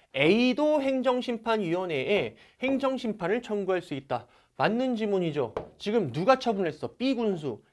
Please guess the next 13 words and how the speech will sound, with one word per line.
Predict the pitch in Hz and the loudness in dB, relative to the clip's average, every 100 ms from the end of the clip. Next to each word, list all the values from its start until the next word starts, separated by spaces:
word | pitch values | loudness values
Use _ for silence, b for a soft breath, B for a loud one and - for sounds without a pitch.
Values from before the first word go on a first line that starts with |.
| b | b
기초지방자치단체장이 | 196 - - 262 202 233 226 220 214 214 202 208 185 170 240 269 254 B B | -10 -6 -2 -2 2 0 2 0 0 -2 -2 0 0 0 0 -2 -6 B B
영업정지 | 156 233 233 214 196 | 2 4 4 0 0
처분을 | - 185 165 | -2 -4 -2
했어요. | 151 - 127 | -4 -4 -4
그럼 | 139 | -4
행정심판위원회는 | 170 262 277 254 233 233 190 190 180 | 0 2 2 0 0 0 2 0 0
어디 | 113 147 170 | 0 0 -2
있는 | 143 | -4
거야? | 117 101 - _ b b b b b | -6 -8 -12 _ b b b b b
B | 254 269 254 | 0 2 2
군수 | 185 190 185 202 147 | 0 0 0 -2 0
위에 | 143 143 | -2 -2
있는 | 131 165 254 | -2 -4 -6